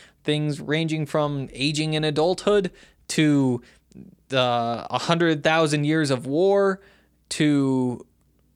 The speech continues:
I mean, you know, you guys know what classes they teach, history and English and all those different things. Uh, so if, if you're trying to change career fields, check out M S U Denver and see if they can help you,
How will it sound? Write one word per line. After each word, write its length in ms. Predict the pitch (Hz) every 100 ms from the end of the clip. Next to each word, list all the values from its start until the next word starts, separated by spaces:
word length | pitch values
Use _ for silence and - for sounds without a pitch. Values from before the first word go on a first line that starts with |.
| _ _ _ _ _ _ _ _ _ _
I 60 | 151
mean, 240 | 180 170 - 156
you 80 | 185
know, 340 | 170 117 139 107
you 340 | 147 143 196
guys 240 | 190 127
know 120 | 131 123
what 120 | 107
classes 440 | - 120 123 196
they 120 | 135
teach, 240 | 135 156 151
history 480 | 185 - 190 175 135
and 100 | 135
English 460 | 180 165 156 143
and 240 | 131 123 120
all 240 | 170 214
those 260 | 185 170 135
different 360 | 147 143 113
things. 320 | 131 107 98 - - -
Uh, 220 | 139 139
so 380 | - 196 190 147 -
if, 160 | 185 -
if 180 | 175
you're 100 | 220
trying 460 | 247 - 190 202 202
to 240 | - 175
change 380 | 147 - 165 170
career 340 | - 143 147 170
fields, 460 | 180 180 185 180 - - _ - -
check 300 | - 208 262
out 220 | 262 -
M 160 | 160 170
S 180 | 175
U 120 | 175 151
Denver 400 | 143 143 123 117
and 200 | 131 135
see 220 | 151 175
if 140 | 190
they 100 | 214
can 160 | 202 156
help 260 | 147 135
you, 200 | 123 76